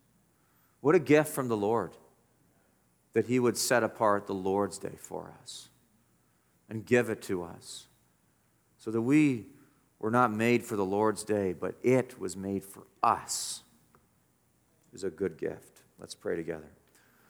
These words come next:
Father, we pray to you and we great-, we gratefully thank you for this kind gift from heaven, the Lord's day, the market day for the soul, the day that Jesus rose from the dead and completed our works of redemption.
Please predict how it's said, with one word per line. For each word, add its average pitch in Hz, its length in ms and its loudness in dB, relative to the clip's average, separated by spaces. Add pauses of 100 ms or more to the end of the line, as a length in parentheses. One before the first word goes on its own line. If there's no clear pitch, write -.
(840)
Father, 175 320 10
we 156 80 8
pray 170 280 8
to 160 60 4
you 156 280 8
and 139 100 4
we 139 100 4
great-, 147 580 4 (140)
we 139 300 4
gratefully 147 1120 6
thank 170 540 2
you 123 100 -2
for 117 160 -4
this 110 180 0
kind 139 480 2
gift 117 240 2
from 104 180 -8
heaven, 78 280 -12 (720)
the 101 80 -4
Lord's 107 480 4
day, 90 220 0
the 85 100 -8
market 104 400 -2
day 101 140 0
for 92 140 -14
the 87 100 -16
soul, 76 360 -12 (800)
the 131 80 0
day 160 260 8
that 170 200 4
Jesus 170 540 4
rose 160 340 6
from 160 140 2
the 151 80 4
dead 147 260 6
and 147 100 2
completed 165 520 4
our 147 120 8
works 135 340 4
of 127 100 0
redemption. 101 600 -2